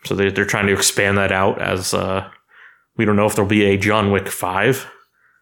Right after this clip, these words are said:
but they could still make John Wick universe stuff. Uh, June fourteenth also has a couple big releases. You got Inside Out Two.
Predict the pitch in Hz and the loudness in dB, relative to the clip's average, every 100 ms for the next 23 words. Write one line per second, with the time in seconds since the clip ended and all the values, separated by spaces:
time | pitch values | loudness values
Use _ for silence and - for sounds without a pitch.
0 | _ - 92 95 - - 95 95 98 98 | _ -10 -6 -6 -6 -4 -2 -2 -2 -2
1 | 98 98 107 98 98 98 - 101 113 - | -2 -4 -2 0 2 0 -2 -4 -4 -10
2 | - _ _ - - - _ - 107 110 | -20 _ _ -20 -20 -20 _ -4 -2 2
3 | 151 165 180 175 208 127 123 127 107 - | 2 4 2 2 2 2 2 2 0 0
4 | - 104 101 104 101 101 101 123 127 107 | -4 -2 0 0 2 2 2 2 0 0
5 | 101 120 117 135 120 120 120 - 147 180 | 0 0 0 0 0 -2 -4 2 4 4
6 | - | 0